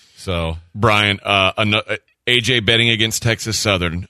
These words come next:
Speaker 2: another example of him hating Houston teams.
Speaker 1: Uh, no, I, I
Speaker 2: That doesn't even count. And when it's gambling, it definitely doesn't count.
Speaker 1: <laughs> Gambling, well, I, I mean, I,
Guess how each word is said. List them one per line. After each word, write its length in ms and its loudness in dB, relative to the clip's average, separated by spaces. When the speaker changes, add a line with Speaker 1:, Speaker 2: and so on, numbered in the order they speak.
Speaker 2:
another 380 0
example 460 -2
of 100 -2
him 120 -2
hating 400 -4
Houston 460 -10
teams. 420 -10
Speaker 1:
Uh, 160 -4
no, 100 -6
I, 180 -2
I 40 -2
Speaker 2:
That 720 -4
doesn't 240 2
even 240 -2
count. 520 -2
And 240 -2
when 200 2
it's 140 -2
gambling, 480 2
it 120 -2
definitely 460 0
doesn't 320 -4
count. 420 -10
Speaker 1:
<laughs> 1160 -8
Gambling, 720 0
well, 320 0
I, 340 2
I 60 0
mean, 120 -4
I, 180 0